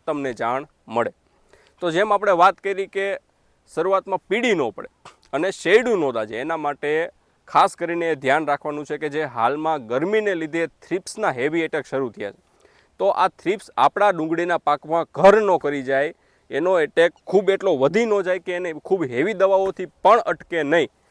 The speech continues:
ત્યાં સુધી ન પહોંચે, એનું આપણે ખાસ ધ્યાન રાખવાનું છે. ખાસ કરીને જ્યારે તમે આમ ડુંગળીમાં most of ડુંગળી વાવતા ખેડૂતોને ખબર જ છે કે આમ વચ્ચે જ્યારે જુઓ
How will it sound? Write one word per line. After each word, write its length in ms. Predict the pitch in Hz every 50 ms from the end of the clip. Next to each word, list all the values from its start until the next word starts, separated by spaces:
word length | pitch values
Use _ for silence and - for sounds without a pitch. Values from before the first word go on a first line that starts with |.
| _ _ _ -
ત્યાં 160 | 165 185 196
સુધી 260 | 180 185 175 180 180
ન 100 | 175 185 208 202
પહોંચે, 320 | - 165 156 143 - 147
એનું 400 | 151 175 170 - 151 165 175 165
આપણે 180 | 160 160 151 135
ખાસ 300 | - - 147 147 - -
ધ્યાન 220 | - 123 117 110 104
રાખવાનું 340 | 104 - - - - - 147
છે. 80 | _ _ _ _ _ _ _ _ _ -
ખાસ 200 | - 147 160 -
કરીને 480 | - 160 151 160 165 160 165 165 160 143
જ્યારે 320 | - 139 135 135 147 156
તમે 180 | 151 147 151 156
આમ 100 | 147 147
ડુંગળીમાં 840 | 135 143 151 156 156 156 156 160 156 160 151 - _ _ _ - 143
most 240 | 147 170 - - 196
of 100 | 180 165
ડુંગળી 240 | 170 185 190 175
વાવતા 300 | 175 175 175 175 170 170
ખેડૂતોને 380 | 160 - 170 170 160 175 170 160
ખબર 280 | - - 165 180 180 180
જ 40 |
છે 140 | 156 - 175
કે 80 | 165 170
આમ 140 | 165 156 131
વચ્ચે 340 | 127 135 - - 185 180
જ્યારે 260 | 160 156 160 160 165 156
જુઓ 280 | 147 165 190 180 131